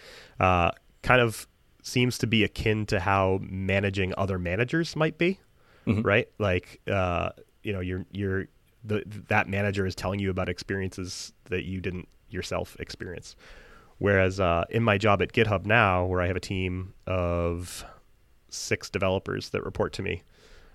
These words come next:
Speaker 1: um, I have one-on-ones with them all regularly. I see what they're working on. You know, I see their P Rs. I see,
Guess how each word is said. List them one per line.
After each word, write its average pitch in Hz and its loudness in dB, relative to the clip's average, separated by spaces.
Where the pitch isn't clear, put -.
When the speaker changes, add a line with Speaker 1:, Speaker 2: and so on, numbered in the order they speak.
Speaker 1:
um, 90 2
I 104 4
have 98 4
one-on-ones 98 2
with 101 -2
them 98 2
all 92 4
regularly. 90 2
I 90 -2
see 101 -2
what 98 0
they're 95 2
working 90 0
on. 104 -2
You 92 0
know, 90 2
I 82 0
see 101 -2
their 95 0
P 92 0
Rs. 92 2
I 87 0
see, 98 -4